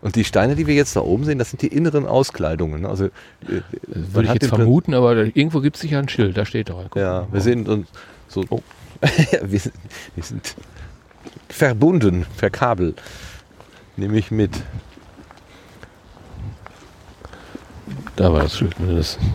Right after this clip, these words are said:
Speaker 1: So, das ist, ja, das ist, du hast schon recht, das ist relativ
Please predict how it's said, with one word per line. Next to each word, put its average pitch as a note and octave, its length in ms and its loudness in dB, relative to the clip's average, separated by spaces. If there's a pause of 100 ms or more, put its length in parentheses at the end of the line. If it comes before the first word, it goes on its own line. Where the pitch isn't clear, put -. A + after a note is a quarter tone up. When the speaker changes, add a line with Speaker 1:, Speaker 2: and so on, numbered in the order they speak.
(880)
Speaker 1:
So, D2+ 280 2 (120)
das - 180 0
ist, - 300 -6 (1000)
ja, B2+ 140 6
das E3+ 200 2
ist, G2+ 260 2
du G2 60 4
hast G2 80 2
schon - 160 -2
recht, A#3 220 0
das F#2+ 100 -2
ist - 60 -2
relativ B2+ 400 -2